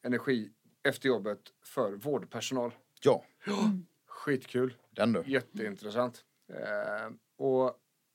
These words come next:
Speaker 1: vårdpersonal, det kan ju vara alla möjliga olika grejer.
Speaker 2: Ja, precis.
Speaker 1: Ja.
Speaker 2: Vad menar vi med det, liksom?
Speaker 1: Ja, det var ju det.
Speaker 3: Mm.
Speaker 1: Och vi sa ju där, allting beror ju på.
Speaker 2: Ja.
Speaker 1: Är, är man på en, eh, vårdcentral så har man en typ av kanske belastningar.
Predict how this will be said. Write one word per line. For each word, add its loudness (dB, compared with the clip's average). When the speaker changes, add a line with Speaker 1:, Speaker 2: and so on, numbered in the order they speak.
Speaker 1:
vårdpersonal, -2
det -4
kan -2
ju 0
vara 2
alla -4
möjliga -2
olika -6
grejer. -6
Speaker 2:
Ja, -2
precis. -4
Speaker 1:
Ja. -4
Speaker 2:
Vad 0
menar 4
vi 2
med 2
det, 2
liksom? -4
Speaker 1:
Ja, 6
det -2
var 2
ju 8
det. 6
Speaker 3:
Mm. 2
Speaker 1:
Och -6
vi -2
sa 2
ju 0
där, 6
allting 2
beror 2
ju 0
på. 0
Speaker 2:
Ja. 4
Speaker 1:
Är, 4
är 2
man 2
på 2
en, 2
eh, 2
vårdcentral 0
så -12
har -2
man 4
en -4
typ -4
av 0
kanske -4
belastningar. -2